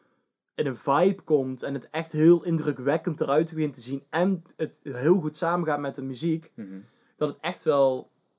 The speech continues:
Speaker 1: een goede show is.
Speaker 2: Ja, je moet het meer zien als een ervaring.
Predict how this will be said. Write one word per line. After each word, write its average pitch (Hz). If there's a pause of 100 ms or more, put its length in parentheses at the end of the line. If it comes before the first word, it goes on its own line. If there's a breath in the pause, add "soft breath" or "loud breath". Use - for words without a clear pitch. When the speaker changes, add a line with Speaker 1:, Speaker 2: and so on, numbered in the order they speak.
(200)
Speaker 1:
een 143
goede 143
show 143
is. 127
Speaker 2:
Ja, 143
je 127
moet 143
het 143
meer 139
zien 160
als 131
een 139
ervaring. 143